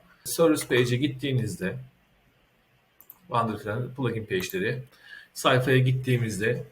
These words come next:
plugin, e, yazarının verdiği ek bilgileri burada görebiliyorsunuz. Aynı zamanda da, e, bir service linki varsa onun preview'unu görmek zaten Bubble bunu mecburluk tutuyor, koymak zorunda.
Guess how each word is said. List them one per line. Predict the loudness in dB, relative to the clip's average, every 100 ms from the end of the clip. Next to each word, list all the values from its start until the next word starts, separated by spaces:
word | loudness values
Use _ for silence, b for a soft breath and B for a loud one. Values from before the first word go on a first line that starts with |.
| 2
plugin, | 4 6 4 2 -4
e, | -2 0
yazarının | 2 4 4 6 4 4 0
verdiği | 2 2 2 0 0
ek | 0
bilgileri | 0 0 0 0
burada | 0 0
görebiliyorsunuz. | -2 0 2 2 2 0 -4 -6 -6 -10 _ b b b b -2
Aynı | 2 2
zamanda | 2 2 2 2 0 2
da, | 2 0 -8 _ -10
e, | -6 -6 -8 -12 -20 _
bir | -4 0 0 -2
service | -6 0 2 2 -2
linki | -4 2
varsa | 4 4 2
onun | -4 -4
preview'unu | -2 0 2 0 0
görmek | -2 0 -2 2
zaten | 0 0 -6
Bubble | -4 -4 -4
bunu | -10 -10
mecburluk | -10 -8 -6 -6
tutuyor, | -6 -2 -2 -2 -8 _
koymak | -20 -12 -10
zorunda. | -2 -2 0 0 0 0